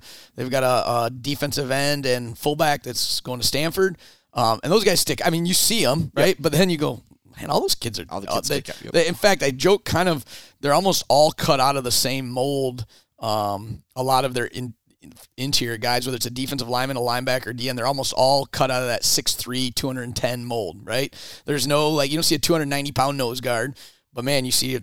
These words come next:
Speaker 1: a really tough, hard-nosed, well-coached six three, hundred ninety pound nose
Speaker 2: Yep.
Speaker 1: guard or whatever, you know, like, so they, um,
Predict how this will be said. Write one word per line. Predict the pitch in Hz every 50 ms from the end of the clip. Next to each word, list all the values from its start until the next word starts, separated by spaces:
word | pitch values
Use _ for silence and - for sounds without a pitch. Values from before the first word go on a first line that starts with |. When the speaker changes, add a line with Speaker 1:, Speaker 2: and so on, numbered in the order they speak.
| - - _
Speaker 1:
a | 82 101 -
really | 123 131 147 147 131 110 113
tough, | - - - - 139 120 -
hard-nosed, | - - - 143 143 139 135 127 123 131 135 135 131 123 117
well-coached | 127 135 139 131 123 - - - 143 135 123 -
six | - - 147 135 - - -
three, | - - 131 131 131 135 123
hundred | - 135 135 120 123
ninety | 123 160 208 180 131
pound | - 120 104 104
nose | - 90 123
Speaker 2:
Yep. | 123 113
Speaker 1:
guard | - 101
or | 98
whatever, | 101 92 80 82
you | 127
know, | 127
like, | 131 131 127 120 - - - - - - _
so | - - 160 143 139 135 123 - - - - _
they, | - 147 147 160 165
um, | 156 139 139 131 123 120 101